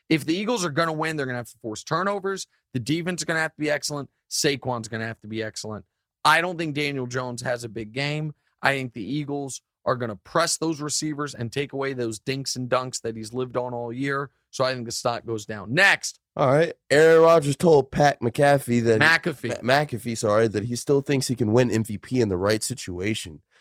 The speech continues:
Speaker 2: Seems like he found some new confidence, <laughs> obviously, and maybe some old ayahuasca lying around. <laughs> The only way Aaron Rodgers can win M V P is, what a weird thing, though.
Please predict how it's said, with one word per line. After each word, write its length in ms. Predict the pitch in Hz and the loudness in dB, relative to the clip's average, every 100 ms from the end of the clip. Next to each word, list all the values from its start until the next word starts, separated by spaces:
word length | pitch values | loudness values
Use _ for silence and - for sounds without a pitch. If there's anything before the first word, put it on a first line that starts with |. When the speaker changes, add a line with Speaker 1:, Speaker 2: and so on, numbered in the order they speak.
| _ _ | _ _
Speaker 2:
Seems 220 | - 180 | -8 2
like 160 | 226 202 | 2 2
he 80 | 180 | 0
found 300 | 185 170 147 | 2 4 2
some 140 | 131 | 2
new 120 | 135 | 2
confidence, 760 | 117 127 127 117 - - 95 - | 2 4 2 2 -6 -8 -6 -6
<laughs> 40 | - | 0
obviously, 640 | 131 113 113 117 107 98 | 2 2 0 -4 -4 0
and 160 | 101 113 | 0 4
maybe 300 | 143 175 175 | 6 6 4
some 260 | - 135 120 - | 2 0 0 4
old 260 | 131 143 127 | 8 8 6
ayahuasca 800 | 120 127 107 113 120 - 101 95 | 6 6 8 6 4 2 0 2
lying 300 | 95 90 90 | 2 0 -2
around. 420 | 85 85 85 85 _ _ _ - - - - | -2 -2 -4 -8 _ _ _ -20 -20 -18 2
<laughs> 0 | 185 - - - - | 2 2 -10 -12 0
The 80 | |
only 180 | 127 208 | 6 8
way 180 | 202 196 | 8 8
Aaron 220 | 190 185 | 8 8
Rodgers 340 | 175 175 170 - | 8 6 4 2
can 200 | 170 147 | 4 6
win 160 | 165 | 6
M 160 | 131 147 | 6 4
V 160 | 143 | 4
P 300 | 135 143 123 | 2 2 6
is, 320 | 107 117 127 - | 8 8 4 -4
what 280 | 90 233 | -8 -4
a 80 | 349 | -4
weird 500 | 113 95 135 143 - | -4 -2 -2 -2 -4
thing, 460 | - 107 127 101 80 | -12 -8 -6 -6 -8
though. 240 | 64 - | -12 -16